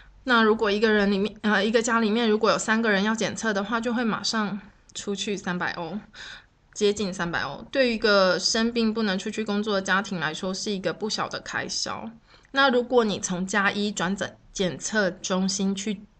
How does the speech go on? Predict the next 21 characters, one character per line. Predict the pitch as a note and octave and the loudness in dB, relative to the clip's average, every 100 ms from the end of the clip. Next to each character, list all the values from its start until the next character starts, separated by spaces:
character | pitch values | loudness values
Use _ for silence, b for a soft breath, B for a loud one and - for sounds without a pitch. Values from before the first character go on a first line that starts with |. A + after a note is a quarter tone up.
| - | -14
去 | - A#3 G3 | -6 -2 -2
转 | F#3+ D#3+ F#3 | -2 -2 -2
诊 | F#3 - | -2 -4
的 | - C3 G3+ | -10 -14 -6
话 | G#3 D3+ | 0 0
呢， | C3+ E3+ G#3+ | -2 -8 -4
保 | F3 | -4
险 | F#3 G3 | -2 -4
公 | F#3+ G3+ | -4 -4
司 | G3+ | -4
就 | G3 | -4
会 | G#3+ | -4
支 | G#3 - G#3+ G3+ | -6 -6 -2 -2
付 | G#3+ G3 | -2 -2
这 | G3 F#3+ | 0 -2
一 | |
笔 | F#3 D#3+ - | -2 -6 -8
检 | - E3 - | -8 -8 -8
测 | - F#3+ | -8 -6
费 | E3+ F3 D#3 | -6 -6 -4
用。 | D3+ A#2+ | -6 -8